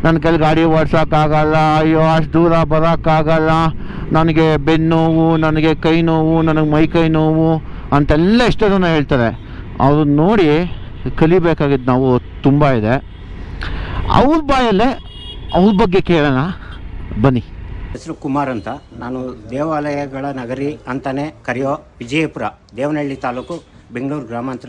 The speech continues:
Speaker 2: ಜಿಲ್ಲೆಯವರು. ನಾನು ಟೈಲರಿಂಗ್ ವೃತ್ತಿ ಮಾಡ್ತೀನಿ. ನಾನು ಇತ್ತೀಚೆಗೆ ನನಗೆ ಸ್ವಲ್ಪ ರೈಡಿಂಗಲ್ಲಿ ಆಸಕ್ತಿ ಜಾಸ್ತಿ, ಅಂದರೆ ಒಂದು ಏಳೆಂಟು ವರ್ಷದಿಂದ ಮಾತ್ರ.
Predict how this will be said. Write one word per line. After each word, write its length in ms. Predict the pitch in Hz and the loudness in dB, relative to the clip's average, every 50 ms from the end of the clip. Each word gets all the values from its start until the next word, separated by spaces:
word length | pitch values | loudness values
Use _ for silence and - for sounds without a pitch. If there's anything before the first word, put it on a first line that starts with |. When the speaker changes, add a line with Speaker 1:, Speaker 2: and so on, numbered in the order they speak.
| 113 104 | -16 -14
Speaker 2:
ಜಿಲ್ಲೆಯವರು. 1120 | 120 117 117 117 117 110 110 107 107 - - - - - - - 110 107 107 110 117 160 180 - - - - - - - - - - 131 | -14 -12 -12 -10 -10 -12 -12 -14 -16 -20 -20 -20 -18 -16 -14 -12 -12 -12 -12 -12 -12 -14 -16 -18 -20 -20 -20 -20 -20 -20 -20 -20 -14 -10
ನಾನು 400 | 135 139 147 143 139 139 - - | -6 -6 -4 -4 -6 -8 -8 -8
ಟೈಲರಿಂಗ್ 440 | 143 151 160 175 156 156 147 143 - - - - - - 120 | -6 -4 -4 -4 -4 -4 -6 -6 -8 -12 -20 -20 -20 -18 -16
ವೃತ್ತಿ 260 | 120 113 - 143 135 | -16 -12 -10 -10 -10
ಮಾಡ್ತೀನಿ. 540 | 131 113 104 107 101 92 - 127 107 120 185 190 - - - - - - - - - - - - - | -8 -10 -10 -12 -14 -16 -16 -14 -14 -14 -14 -16 -20 -20 -20 -20 -20 -20 -20 -20 -20 -20 -20 -20 -14
ನಾನು 180 | 143 151 156 160 | -10 -6 -4 -4
ಇತ್ತೀಚೆಗೆ 760 | 156 147 - 190 180 170 180 170 175 175 165 156 156 156 156 - - - - - - | -6 -6 -8 -10 -10 -10 -8 -6 -4 -2 -2 -2 -4 -6 -8 -10 -18 -20 -20 -20 -16
ನನಗೆ 320 | 135 139 143 143 143 151 139 | -12 -10 -8 -8 -8 -8 -8
ಸ್ವಲ್ಪ 280 | - 151 147 143 - 147 135 | -8 -10 -10 -8 -8 -8 -6
ರೈಡಿಂಗಲ್ಲಿ 480 | 127 139 147 156 160 156 143 139 143 | -6 -6 -6 -4 -4 -4 -4 -4 -6
ಆಸಕ್ತಿ 440 | 143 123 120 117 147 127 - - 135 | -6 -6 -6 -8 -10 -12 -10 -10 -12
ಜಾಸ್ತಿ, 460 | 107 92 117 110 - - - 143 165 - - - - | -10 -8 -10 -10 -10 -12 -16 -18 -18 -18 -20 -20 -18
ಅಂದರೆ 220 | 135 131 147 156 151 | -12 -10 -6 -6 -6
ಒಂದು 220 | 143 139 139 131 | -6 -6 -8 -6
ಏಳೆಂಟು 340 | 139 139 147 147 139 - 143 | -6 -6 -4 -6 -6 -8 -10
ವರ್ಷದಿಂದ 320 | 127 123 - 143 131 131 | -12 -12 -12 -10 -10 -10
ಮಾತ್ರ. 360 | 131 123 117 113 113 110 - | -8 -8 -10 -10 -10 -12 -12